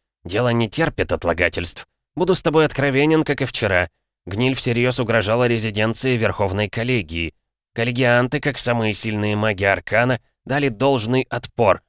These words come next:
но мне предписано немедля приступить к дознанию, ибо в Навсинай мы прибудем ещё очень нескоро. Мой походный арсенал доступных средств не столь богат, как хотелось бы". Он развёл руками.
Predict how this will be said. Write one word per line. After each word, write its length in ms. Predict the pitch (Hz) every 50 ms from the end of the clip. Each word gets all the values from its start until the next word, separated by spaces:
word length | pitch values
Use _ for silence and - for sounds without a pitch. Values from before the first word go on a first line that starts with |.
| _ _ _ _ _ _ -
но 100 | 117 127
мне 160 | 127 139 143 127
предписано 500 | 139 135 120 - 139 131 - 135 135 135
немедля 420 | 131 131 127 131 131 120 123 131
приступить 580 | - 123 120 - - 127 113 - 156 156 117 92
к 60 | 90
дознанию, 680 | 87 90 85 82 87 82 85 90 87 92 95 95 87 - _ _ _ _ _
ибо 220 | - 127 123 143 139
в 80 | 123
Навсинай 420 | 131 143 127 - - 147 170 180 175
мы 140 | 170 165 -
прибудем 380 | - 151 135 151 147 139 139
ещё 300 | 139 135 127 - - 127 -
очень 320 | - 120 - - 113 113
нескоро. 560 | 113 110 - - - - 82 73 - 60 - - _ _ _ _ _ _ _ _ _ _
Мой 200 | - 139 151 147
походный 520 | - 151 131 - 156 151 127 131 135 135 -
арсенал 520 | - 120 107 - - 117 120 143 160 147 113
доступных 540 | 92 95 - - 113 98 - 104 101 95
средств 560 | - - 104 98 107 113 113 - - - - -
не 140 | 113 110
столь 260 | 98 - - 131 120 107
богат, 380 | 101 110 110 107 113 113 -
как 180 | - 117 110 -
хотелось 580 | - 120 113 - - 165 160 123 98 82 78
бы". 200 | 76 76 76 73 - _ _ _ _ _ _ _ _ _ _ _ _
Он 160 | - 87 85 87
развёл 400 | 87 87 82 85 87 92 87 87
руками. 420 | 90 87 - 95 85 85 82 80